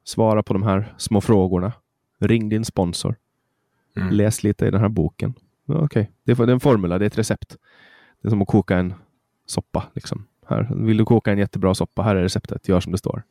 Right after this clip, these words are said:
Speaker 1: Kommer du att få en god soppa. Och det funkar.
Speaker 2: Ja, det
Speaker 1: Funkar
Speaker 2: där är,
Speaker 1: väldigt bra.
Speaker 2: det där är intressant. Eh, runt om i,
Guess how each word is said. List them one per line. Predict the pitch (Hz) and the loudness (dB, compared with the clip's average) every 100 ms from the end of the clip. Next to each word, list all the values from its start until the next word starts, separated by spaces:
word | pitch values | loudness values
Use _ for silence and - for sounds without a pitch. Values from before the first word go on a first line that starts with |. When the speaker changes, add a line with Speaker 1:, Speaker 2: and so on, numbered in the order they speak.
| _ _ _ _ | _ _ _ _
Speaker 1:
Kommer | - 90 | -4 0
du | 80 | 0
att | |
få | 87 | 0
en | 80 | -2
god | - | -4
soppa. | - - - _ _ _ _ _ _ _ _ _ _ _ _ _ _ _ - | -6 -8 -14 _ _ _ _ _ _ _ _ _ _ _ _ _ _ _ -4
Och | |
det | - | -2
funkar. | 64 - - _ _ _ _ _ _ _ _ _ _ _ _ _ _ _ _ _ _ - | -2 -6 -16 _ _ _ _ _ _ _ _ _ _ _ _ _ _ _ _ _ _ -8
Speaker 2:
Ja, | 110 101 104 | 0 2 2
det | 95 | 0
Speaker 1:
Funkar | 98 | 2
Speaker 2:
där | 107 | 2
är, | |
Speaker 1:
väldigt | - 90 | 2 0
bra. | - - | -4 -4
Speaker 2:
det | 117 | 0
där | 117 107 | 2 2
är | |
intressant. | 98 90 98 - 95 92 _ - | 0 -2 -2 -2 -2 -6 _ -12
Eh, | - 92 101 80 - 101 | -4 -2 0 -2 -2 0
runt | 113 117 104 | 2 2 2
om | 110 104 80 | 0 0 0
i, | 101 101 95 | 0 2 0